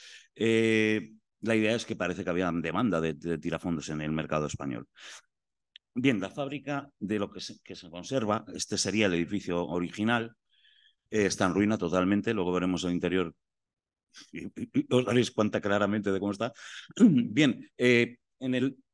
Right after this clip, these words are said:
en la planta del sótano, que no, no es, es inaccesible, es donde estaban las turbinas, dos turbinas,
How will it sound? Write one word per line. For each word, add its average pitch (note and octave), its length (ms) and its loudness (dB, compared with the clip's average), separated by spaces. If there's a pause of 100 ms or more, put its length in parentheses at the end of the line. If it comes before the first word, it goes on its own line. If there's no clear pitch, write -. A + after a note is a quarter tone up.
en B2+ 120 2
la B2 120 2
planta F3 260 4
del B2+ 120 2
sótano, B2+ 640 2
que F2 140 -10
no, G2+ 180 -4
no F#2+ 200 -6
es, F#2 100 -4
es F#2 280 -4
inaccesible, F#2+ 760 0
es A#2+ 160 2
donde A#2 200 6
estaban G2+ 340 0
las F#2 160 -2
turbinas, C3+ 540 0
dos G2 200 -2
turbinas, A#2+ 520 -2